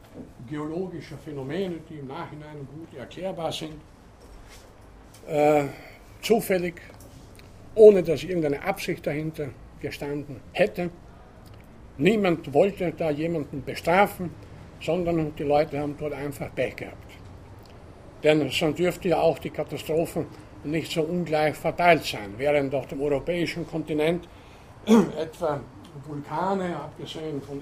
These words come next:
Island, aber das ist schon wieder ziemlich weit weg, praktisch nie aktiv werden.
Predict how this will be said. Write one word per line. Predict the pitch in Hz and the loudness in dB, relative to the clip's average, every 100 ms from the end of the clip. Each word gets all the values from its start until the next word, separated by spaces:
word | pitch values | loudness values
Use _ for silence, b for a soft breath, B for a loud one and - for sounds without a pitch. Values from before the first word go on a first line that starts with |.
| 190 | -12
Island, | 170 170 170 175 | -10 -8 -6 -8
aber | 151 139 | -10 -12
das | 143 147 | -10 -12
ist | 131 | -12
schon | 156 | -12
wieder | 170 165 | -12 -10
ziemlich | 135 175 156 139 | -10 -10 -10 -6
weit | 139 123 | -6 -4
weg, | 147 190 - B B B B B - - - - | -4 -4 -12 B B B B B -20 -20 -20 -2
praktisch | 160 160 - 127 147 | 2 2 0 -10 -6
nie | 185 165 | 0 0
aktiv | - 165 196 | 0 -6 -4
werden. | 190 196 202 208 143 | 4 6 6 2 -8